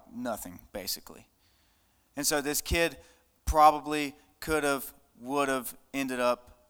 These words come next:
dying, right? And so who knows if on the way back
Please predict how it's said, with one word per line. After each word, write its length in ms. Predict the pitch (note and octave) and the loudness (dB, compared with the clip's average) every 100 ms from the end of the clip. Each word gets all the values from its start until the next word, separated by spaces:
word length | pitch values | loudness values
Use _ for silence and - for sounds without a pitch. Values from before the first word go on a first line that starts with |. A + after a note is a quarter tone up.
| _ - | _ -2
dying, 480 | A#2+ A2+ G2 F2+ - _ _ _ _ _ _ _ | 0 0 -2 -10 -20 _ _ _ _ _ _ _
right? 300 | A#2+ B2 B2+ - - - - | 4 4 4 0 -20 -12 -4
And 120 | D3+ | 0
so 200 | E3 D3 | 4 4
who 240 | C3+ G3 | 2 0
knows 380 | E3+ E3 D#3 - - - - | 6 6 6 0 -12 -18 -2
if 260 | D#3+ D3 - - _ _ | 0 0 -4 -18 _ _
on 300 | D#3+ F3 F3+ | 6 6 4
the 80 | E3 | 2
way 240 | D#3 D#3 | 6 6
back 680 | C#3+ D3+ E3+ C#3+ - - | 6 10 12 10 6 -8